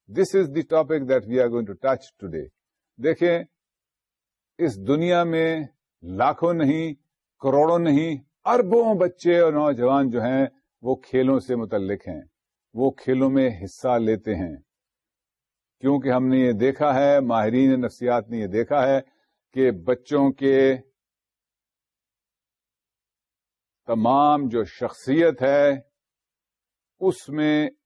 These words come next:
اللہ تعالی نے، فطرت نے، قدرت نے کچھ ایسے عوامل بھی داخل کیے ہوئے ہیں جس کی بنا پر بچے، نوجوان کھیلوں میں حصہ لینے پہ بہت زیادہ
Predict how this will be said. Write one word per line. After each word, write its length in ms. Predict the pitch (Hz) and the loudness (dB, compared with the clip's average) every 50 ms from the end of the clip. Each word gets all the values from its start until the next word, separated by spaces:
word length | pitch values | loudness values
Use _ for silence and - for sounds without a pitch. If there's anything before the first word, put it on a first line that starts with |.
| _ _ _ - | _ _ _ -4
اللہ 320 | 120 127 131 131 127 120 110 - | -2 0 2 2 2 0 0 0
تعالی 380 | 127 123 135 143 147 151 147 143 139 | 0 0 2 2 2 2 2 2 2
نے، 340 | 135 135 139 139 143 143 139 139 - - - | 2 2 2 2 0 0 -2 -6 -10 -8 -4
فطرت 460 | 139 127 120 - 170 160 151 - - | -4 -4 -2 -2 -2 -2 -2 -2 -2
نے، 180 | 135 139 139 143 139 139 131 - _ _ - 180 | -2 0 0 2 2 0 -2 -4 _ _ -4 -2
قدرت 400 | 196 165 175 175 170 160 - 139 | 0 2 2 2 0 0 -2 -2
نے 200 | 139 139 139 - 139 139 196 269 _ _ _ _ _ _ _ _ _ _ - | -2 0 2 2 0 0 -2 -6 _ _ _ _ _ _ _ _ _ _ -2
کچھ 240 | 185 202 - - - - _ - | 0 0 0 -2 -8 -18 _ -4
ایسے 480 | - 185 208 202 - - 185 185 175 - - _ - | 0 0 0 0 0 2 2 2 2 0 -2 _ -4
عوامل 560 | 117 117 110 131 165 190 196 190 190 180 170 147 127 | -4 -2 0 2 2 2 2 0 0 -2 -2 0 0
بھی 160 | 135 143 139 - - - - | 0 0 0 -2 -4 -4 -2
داخل 300 | 160 180 - - 180 160 - - | -2 0 0 0 -2 -2 -4 -6
کیے 160 | 143 147 147 | -2 0 2
ہوئے 280 | 143 131 131 135 135 | 2 2 2 2 2
ہیں 300 | 120 127 131 131 135 131 131 _ _ _ _ _ _ - | 0 0 -2 -4 -4 -6 -8 _ _ _ _ _ _ -20
جس 360 | 107 95 123 - - - - | -12 -6 -2 -2 -2 -4 -6
کی 180 | - 139 131 120 90 | -8 -4 -4 -4 -4
بنا 340 | 82 104 98 110 123 135 143 139 | -4 -4 -2 0 0 0 0 0
پر 440 | 139 139 139 135 135 135 131 120 90 71 - - | 0 0 0 2 2 0 -2 -4 -8 -16 -8 -4
بچے، 460 | - 135 131 - _ - 147 147 143 143 139 139 139 135 127 _ _ _ _ _ _ _ _ _ _ - | -4 -4 -4 -6 _ -4 -2 2 2 4 4 2 2 0 -4 _ _ _ _ _ _ _ _ _ _ -12
نوجوان 1000 | 98 104 117 127 135 131 92 104 98 98 110 127 135 139 139 143 139 135 135 - _ _ _ _ | -6 -2 0 0 0 0 -2 -4 -2 0 0 2 2 2 2 2 2 0 -2 -6 _ _ _ _
کھیلوں 320 | - 139 147 147 147 139 | -4 -4 -2 0 0 0
میں 240 | 139 135 135 135 135 127 - - | 0 0 0 0 0 -2 -6 -10
حصہ 280 | 110 - - - 143 135 | -12 -8 -4 -2 -2 0
لینے 320 | 131 127 127 123 127 123 120 107 | 0 0 0 -2 -2 -4 -4 -2
پہ 200 | 123 127 127 131 127 127 _ _ _ _ _ _ - | 0 2 2 2 0 -2 _ _ _ _ _ _ -20
بہت 520 | 95 87 90 104 165 156 160 190 180 131 113 | -20 -10 -4 -2 -2 0 0 0 -2 -2 -2
زیادہ 360 | 123 127 120 117 123 139 | -2 0 0 0 0 0